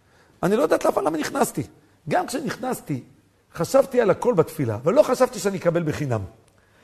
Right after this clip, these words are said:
ותראה שהתפילה שלי הועילה לי יותר ממה שציפיתי שהיא תענה לי. התפילה שלי, נע-, נעניתי בצורה כזאת שקיבלתי את המשקפיים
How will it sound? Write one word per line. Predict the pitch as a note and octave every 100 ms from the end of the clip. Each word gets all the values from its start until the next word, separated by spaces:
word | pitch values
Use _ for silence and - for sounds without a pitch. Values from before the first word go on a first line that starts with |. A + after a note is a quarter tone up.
| _ F#3
ותראה | G#3 C4 C4 D4 F4+ D#4 - - -
שהתפילה | - A#3+ A#3 A#3+ C4 F4
שלי | F4 E4 C#4+
הועילה | C#4+ F#4+ F#4+
לי | F4
יותר | E4+ - - A4 A#4 A#4+
ממה | A4+ A4 A4+ -
שציפיתי | G4+ - F4+ - G#4+ A4+ - F4+
שהיא | - D#4 -
תענה | - A3 F#3
לי. | D3 A#2 - - _ _ _ _ _ - _ _ _ _ _ _ -
התפילה | G#3 G#3+ D#4 F#4
שלי, | - D#4+ D4+ C#4 A#3+ - -
נע-, | G#3 A3 A3+ - -
נעניתי | G#3+ G#3+ B3 F4 - D4+ - - -
בצורה | G#3 A#3 B3 D4+ D#4+
כזאת | D4 A3+ E4+ C#4+ - -
שקיבלתי | - C#4 - C4 F4 F4+ D4+ D4+
את | C#4
המשקפיים | C4 - B3+ - G4 F4+ D#4+